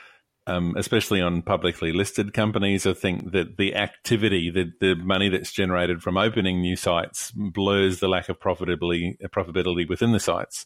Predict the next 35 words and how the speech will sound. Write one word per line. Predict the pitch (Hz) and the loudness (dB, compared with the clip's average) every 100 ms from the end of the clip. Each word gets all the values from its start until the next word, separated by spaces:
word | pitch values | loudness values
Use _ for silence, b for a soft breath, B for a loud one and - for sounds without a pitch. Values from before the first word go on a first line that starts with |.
| _ | _
And | 95 95 | 0 2
we've | 104 | 2
seen | - 98 | 2 2
it | 90 | 4
over | 87 90 | 2 2
here | 98 | 2
in | 87 | 0
Australia | 80 - 101 98 98 90 87 | -2 0 2 4 4 4 2
with | 90 92 - - B B - _ | 0 -2 -4 -20 B B -20 _
some | 101 104 | -2 0
really | 107 123 107 92 | 4 4 4 4
difficult | 98 92 90 - | 0 -2 -4 0
times | 90 87 90 | 0 0 -2
through | - 90 87 92 | -2 2 2 2
our | 87 87 | 2 2
largest | 87 90 87 85 - - - | 2 0 0 -4 -6 -16 -12
franchise | - 98 95 87 85 | -2 -2 0 -2 -2
group, | - 90 78 - 95 | 0 0 -2 -8 -6
the | 92 87 | -2 0
Retail | 90 85 87 82 | 0 0 -4 -2
Food | 110 120 | 0 0
Group, | 107 90 - - | 2 0 0 -2
where | 92 | 0
it | 95 - | 0 0
seems | 117 120 113 - | 2 4 2 0
to | 90 | -2
be | 95 120 165 - | 0 0 -2 -2
that | 101 101 95 | -2 -2 -4
businesses | 110 101 101 - 92 | 0 0 0 0 0
are | 95 95 | 2 2
all, | 98 92 | 0 -2
that | 98 101 | -2 0
these | 98 | 0
large | 101 98 95 - - | 2 2 2 -4 -12
franchisors | 104 95 92 95 90 87 - | -4 -4 -2 0 0 0 -6